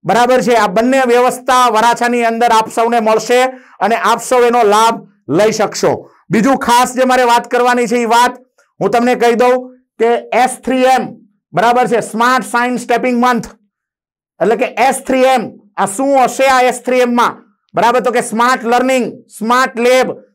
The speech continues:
સ્માર્ટ એન્ટરટેનમેન્ટ, સ્માર્ટ કેરિયર, સ્માર્ટ ટુર્નામેન્ટ,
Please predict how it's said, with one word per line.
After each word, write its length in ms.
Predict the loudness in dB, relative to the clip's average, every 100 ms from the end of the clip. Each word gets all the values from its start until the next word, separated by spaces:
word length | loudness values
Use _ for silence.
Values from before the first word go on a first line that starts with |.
| -16
સ્માર્ટ 460 | -4 0 2 0
એન્ટરટેનમેન્ટ, 840 | -2 -2 -2 -2 -2 0 -2 -2 -8 -20 _ _
સ્માર્ટ 320 | -2 0 0
કેરિયર, 540 | -2 0 2 2 2 -2 -14 _ -4
સ્માર્ટ 340 | 0 0 -2
ટુર્નામેન્ટ, 520 | -2 0 2 0 -4